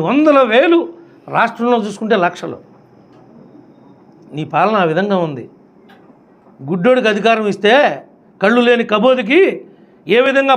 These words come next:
పరిపాలిస్తావో అలా ప్యాలెస్లో ఉండి ఎవడి మీద పడితే ఆడి మీద వదిలేసి ఈ రకంగా పరిపాలన చేస్తే రాష్ట్రానికి ఈ గతి పట్టింది, పట్టింది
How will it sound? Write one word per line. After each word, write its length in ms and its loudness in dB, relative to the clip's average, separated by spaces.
పరిపాలిస్తావో 680 2
అలా 160 2
ప్యాలెస్లో 520 0
ఉండి 220 2
ఎవడి 220 4
మీద 180 4
పడితే 200 0
ఆడి 180 -2
మీద 120 4
వదిలేసి 420 2
ఈ 120 2
రకంగా 420 0
పరిపాలన 380 -2
చేస్తే 260 -2
రాష్ట్రానికి 540 -2
ఈ 100 -2
గతి 180 -2
పట్టింది, 360 -8
పట్టింది 340 2